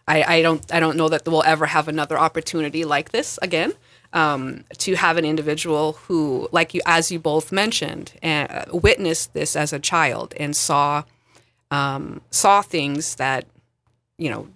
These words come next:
children should never have to witness, and then how that has, it, it been the trajectory of his life, his career,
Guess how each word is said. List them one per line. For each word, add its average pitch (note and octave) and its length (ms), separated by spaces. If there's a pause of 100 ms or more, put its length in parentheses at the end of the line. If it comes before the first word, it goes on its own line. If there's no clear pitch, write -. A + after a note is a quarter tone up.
(200)
children E3 500
should E3 220
never G3+ 220
have A2+ 240
to C3+ 80
witness, - 580
and D3+ 160
then C#3+ 120
how D3 200
that D3+ 220
has, D#3 440 (160)
it, E3+ 200
it - 340
been D#3+ 160
the D3+ 80
trajectory C3+ 640
of C3+ 140
his C#3 200
life, C3+ 260
his C#3+ 160
career, C3+ 460